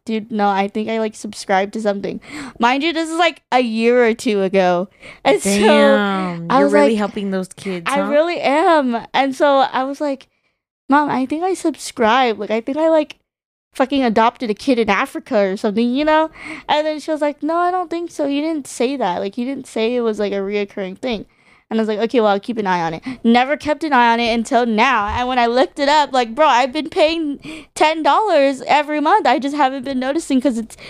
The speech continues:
Speaker 1: ten dollars is chump change to me when I'm on a retail therapy high.
Speaker 2: Yeah.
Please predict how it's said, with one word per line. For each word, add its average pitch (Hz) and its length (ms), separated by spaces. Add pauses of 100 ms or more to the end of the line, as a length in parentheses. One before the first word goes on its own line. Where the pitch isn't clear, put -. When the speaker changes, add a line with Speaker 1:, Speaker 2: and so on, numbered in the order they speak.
(160)
Speaker 1:
ten 311 200
dollars 285 320
is 240 120
chump 262 300
change 208 320
to 247 100
me 208 140
when 208 140
I'm 196 160
on 214 120
a 175 160
retail 208 360
therapy 214 400
high. 165 500
Speaker 2:
Yeah. 190 360